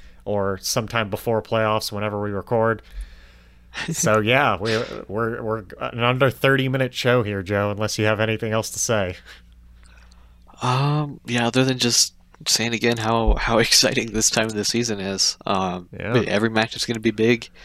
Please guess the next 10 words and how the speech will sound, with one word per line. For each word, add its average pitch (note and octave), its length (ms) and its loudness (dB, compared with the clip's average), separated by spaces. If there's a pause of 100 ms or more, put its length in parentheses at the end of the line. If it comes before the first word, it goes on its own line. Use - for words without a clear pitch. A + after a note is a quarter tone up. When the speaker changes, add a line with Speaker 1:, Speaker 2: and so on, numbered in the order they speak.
(560)
Speaker 2:
Um, G2 600 -2 (920)
um, F2+ 760 -6 (840)
yeah, F2 320 -4
it's, F#2 300 -6
it's F#2 140 -2
just - 140 -2
fun F#2 160 -4
stuff. F#2+ 320 -2 (460)
Speaker 1:
Oh, A#2+ 120 4
yeah. F2+ 240 -2